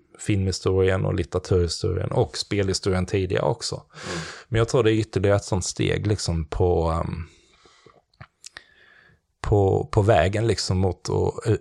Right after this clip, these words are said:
Speaker 1: verkligen utforska ett medium, vad det är kapabelt till.
Speaker 2: Mm.
Speaker 1: Eh, inte bara, det handlar inte så mycket om tekniskt, utan
Speaker 2: Nej, jag förstår. Mm.
Speaker 1: utan vad det är kapabelt till som uttrycksform. Och
Speaker 2: Mm.
Speaker 1: uttrycksform är något helt annat än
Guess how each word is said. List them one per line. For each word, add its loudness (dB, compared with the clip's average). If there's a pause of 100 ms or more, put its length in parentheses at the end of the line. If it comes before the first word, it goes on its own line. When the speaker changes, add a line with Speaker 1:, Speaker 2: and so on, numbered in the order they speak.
Speaker 1:
verkligen 0
utforska -4
ett -6
medium, -2
vad 0
det 0
är -2
kapabelt -2
till. -4 (360)
Speaker 2:
Mm. -8 (180)
Speaker 1:
Eh, -4
inte -4
bara, 0 (560)
det -4
handlar 0
inte -6
så -8
mycket -4
om -2
tekniskt, -6
utan -2
Speaker 2:
Nej, -4
jag -8
förstår. -12
Mm. -8
Speaker 1:
utan -2
vad 0
det 0
är -2
kapabelt -2
till -4
som -6
uttrycksform. -6
Och -6
Speaker 2:
Mm. 0
Speaker 1:
uttrycksform -2
är 0
något -2
helt -2
annat -6
än -6